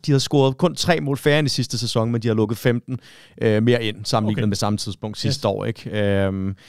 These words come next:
Speaker 1: og igen, de manglede jo Ivan Toney, og man sad og frygtede det værste og tænkte, "Okay, det kunne lige passe, at Luton, de fik, øh, tre point her og trak Brentford, øh, ned i morasset igen." Men så træder Johan Visay i karakter, ikke? Øh, to fremragende mål af ham. Øh, især det første,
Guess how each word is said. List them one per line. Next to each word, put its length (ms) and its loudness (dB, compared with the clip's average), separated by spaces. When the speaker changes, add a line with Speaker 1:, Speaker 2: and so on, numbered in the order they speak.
Speaker 1:
og 120 0
igen, 320 2
de 60 2
manglede 300 6
jo 80 6
Ivan 140 2
Toney, 400 2
og 140 -2
man 100 2
sad 180 2
og 280 2
frygtede 460 2
det 140 4
værste 360 4
og 60 0
tænkte, 240 -2
"Okay, 240 4
det 120 0
kunne 100 2
lige 120 4
passe, 320 2
at 40 2
Luton, 320 0
de 120 -2
fik, 300 -2
øh, 120 2
tre 240 -4
point 240 0
her 140 0
og 120 -2
trak 240 -4
Brentford, 480 0
øh, 120 2
ned 160 0
i 40 0
morasset 480 2
igen." 280 -2
Men 100 4
så 120 2
træder 240 -2
Johan 320 -2
Visay 300 -4
i 40 -8
karakter, 460 -8
ikke? 540 -8
Øh, 80 -8
to 260 -8
fremragende 640 -4
mål 240 -8
af 60 -6
ham. 360 -2
Øh, 180 -2
især 240 -2
det 160 -14
første, 400 -10